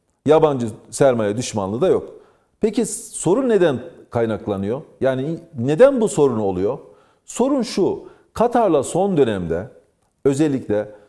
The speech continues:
son dönemde çok anlaşma imzalandı. Ve Katarların özellikle Sayın Cumhurbaşkanı'na çok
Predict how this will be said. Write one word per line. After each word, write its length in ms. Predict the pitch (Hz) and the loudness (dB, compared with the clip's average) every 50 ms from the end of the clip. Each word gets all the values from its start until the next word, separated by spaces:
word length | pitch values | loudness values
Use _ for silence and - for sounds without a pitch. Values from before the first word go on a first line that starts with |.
| _ - | _ -10
son 480 | - - 185 202 196 160 117 - - - 98 | -4 -2 0 0 0 -2 -4 -8 -8 -4 -2
dönemde 520 | 110 117 117 107 92 87 98 127 170 170 - - - _ _ _ _ _ _ _ _ | -2 0 0 -2 -4 -2 -2 -4 -4 -6 -10 -16 -20 _ _ _ _ _ _ _ _
çok 220 | - - 285 277 - | -2 0 0 2 4
anlaşma 460 | 175 160 151 143 131 - - - 139 | 2 2 2 0 -2 -2 -4 -4 -4
imzalandı. 460 | 127 104 92 104 90 87 78 71 - 87 - _ _ _ _ _ _ - | -2 0 0 0 0 -2 -4 -8 -12 -16 -20 _ _ _ _ _ _ 0
Ve 100 | 185 214 | 0 0
Katarların 800 | 208 - 226 220 226 233 233 220 180 151 127 107 107 117 127 - - - - _ _ _ _ - | 2 0 -2 0 2 2 2 4 4 4 4 2 2 -2 -6 -10 -14 -20 -20 _ _ _ _ -6
özellikle 520 | 156 170 156 175 175 175 175 170 - 156 143 | -4 0 2 2 2 0 0 -2 -2 -2 -2
Sayın 380 | - - 151 147 147 147 131 | 0 0 0 0 0 0 -2
Cumhurbaşkanı'na 800 | 120 139 143 143 135 120 127 123 120 - - 127 117 117 113 107 | -2 -2 -2 -2 0 0 0 0 -2 -4 -4 -4 -4 -4 -4 -6
çok 280 | 107 - - 196 190 | -4 -2 -4 -4 -4